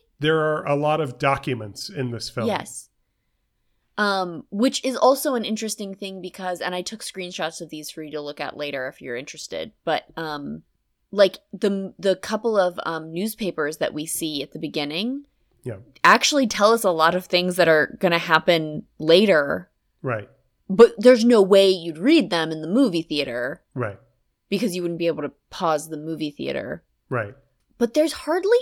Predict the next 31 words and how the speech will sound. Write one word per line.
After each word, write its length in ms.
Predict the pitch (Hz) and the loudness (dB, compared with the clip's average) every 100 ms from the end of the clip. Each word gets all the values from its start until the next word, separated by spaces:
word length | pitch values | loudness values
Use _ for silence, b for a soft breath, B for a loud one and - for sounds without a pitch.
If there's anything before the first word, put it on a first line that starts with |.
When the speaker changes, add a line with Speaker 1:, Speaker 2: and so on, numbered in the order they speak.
| - - | 0 -6
Speaker 2:
any, 460 | 311 370 359 - _ _ | -4 -4 -6 -10 _ _
there 180 | 226 330 | 2 4
are 100 | 320 | 4
overhead 480 | 349 415 466 427 - | 2 2 0 -4 -10
shots. 680 | - 240 80 - - - - _ _ _ _ _ _ _ _ _ _ _ _ _ _ _ _ | -6 -2 -2 -4 -6 -10 -10 _ _ _ _ _ _ _ _ _ _ _ _ _ _ _ _
But 140 | 247 240 | -6 4
there 120 | 302 | 6
are 60 | 302 | 6
not 280 | 339 415 - | 2 0 -2
overhead 480 | 302 294 294 269 - | -4 -2 -2 -4 -4
shots 320 | 247 240 233 | -6 -4 -8
of 100 | 190 | -10
things. 920 | - - 233 143 78 - - - - _ _ _ _ _ _ _ _ B B - | -14 -4 -4 -4 -10 -16 -14 -14 -14 _ _ _ _ _ _ _ _ B B -12
Speaker 1:
Mm, 240 | 143 131 123 | -6 -6 -6
mm-hmm. 420 | 127 120 117 110 - - | -8 -8 -10 -12 -18 -4
You're 140 | 143 | -2
Speaker 2:
So 100 | 143 | 2
Speaker 1:
talking 160 | 151 147 | 2 4
Speaker 2:
there's 100 | 147 | 2
Speaker 1:
about, 280 | 139 139 147 | 2 0 0
like, 200 | 135 131 | -4 -4
the 120 | 139 | -4
little 220 | 135 127 | -2 -4
tableau 800 | 127 143 127 117 120 110 107 101 - _ _ | -6 -4 -4 -4 -6 -6 -8 -12 -20 _ _
Speaker 2:
Yes. 220 | 226 214 | -4 -2
Speaker 1:
of, 160 | 131 113 | -2 0
like, 180 | 127 123 | 0 -2
a 60 | |
table 380 | 127 131 123 117 | -6 -6 -6 -6
setting. 500 | - 117 110 120 123 - _ | -8 -8 -10 -14 -16 -20 _
Speaker 2:
Yes. 520 | 226 226 - - - | -4 -4 -4 -10 -20